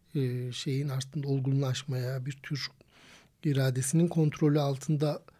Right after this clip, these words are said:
olmayan bir çocukla ebeveynlerin nasıl zorlandığını biliyoruz. Şimdi bu, e, bu çocuk, bunlar aslında çocuk yaşında,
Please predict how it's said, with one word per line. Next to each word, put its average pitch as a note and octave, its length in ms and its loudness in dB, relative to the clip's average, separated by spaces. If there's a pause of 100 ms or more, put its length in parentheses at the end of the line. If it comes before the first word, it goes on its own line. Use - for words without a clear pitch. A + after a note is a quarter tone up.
(200)
olmayan D#3 540 6
bir C3+ 80 -2
çocukla E3 800 -2
ebeveynlerin C#3 640 2
nasıl E3 320 0 (460)
zorlandığını C3+ 640 2
biliyoruz. B2 500 -4 (2000)
Şimdi G#3+ 380 4
bu, A#3+ 240 4 (300)
e, G3 40 4 (540)
bu - 80 2
çocuk, G3+ 300 4
bunlar F3 240 8
aslında F3+ 300 6
çocuk G#3+ 320 0
yaşında, C#3+ 760 2